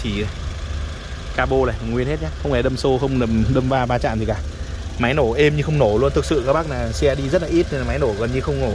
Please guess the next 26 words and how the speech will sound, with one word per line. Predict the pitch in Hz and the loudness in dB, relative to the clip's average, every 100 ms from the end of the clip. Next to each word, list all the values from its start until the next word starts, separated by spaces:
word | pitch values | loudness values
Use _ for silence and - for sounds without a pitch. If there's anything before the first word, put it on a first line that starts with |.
| 104 | -2
luôn. | 120 - - - - - - - - - - | -2 -4 -8 -8 -8 -6 -6 -6 -6 -4 -4
Xuất | 160 | -2
sắc | 175 | 0
luôn. | 160 143 - - - - - - - - - - - - - - 147 | 2 2 0 -6 -6 -6 -8 -8 -8 -6 -6 -4 -4 -4 -6 -2 -2
Ô | |
thôi, | 151 160 165 - - - - - - - | 2 2 0 -2 -8 -8 -8 -8 -8 -6
hết. | 165 - - - - - - - - - - - - - - - | -6 -6 -6 -6 -6 -6 -6 -8 -8 -8 -6 -6 -6 -6 -6 -2
Hết, | 165 180 | -2 -2
ờ, | 165 160 156 | -4 -4 -4
gì | 147 131 | -4 -2
đó. | 131 139 - - - - - - - - - - - - - - - - - - - - - - | -4 -6 -10 -10 -8 -10 -10 -12 -10 -8 -8 -8 -10 -10 -10 -8 -10 -10 -12 -10 -10 -10 -10 -4
Đang | 156 160 | -2 2
quay | 170 165 | 2 4
thì, | 143 | 6
ờ, | 135 | 6
hết, | 135 190 | 4 2
hết, | 180 | -2
hết | 190 208 | 0 0
pin | 202 165 | 0 -2
cái | 165 175 | 0 2
gimbal | 160 135 | 6 6
các | 131 | 4
bác | 170 | 2
ạ. | 175 - - - - - - - - - - - - - - - - - - - - - - - - - - - - - - - - | -2 -6 -12 -10 -10 -10 -10 -10 -10 -10 -8 -8 -8 -8 -8 -8 -8 -10 -10 -10 -10 -10 -10 -12 -10 -6 0 0 0 -8 -10 -10 2
Thôi | 180 | 4
rồi. | 160 | 4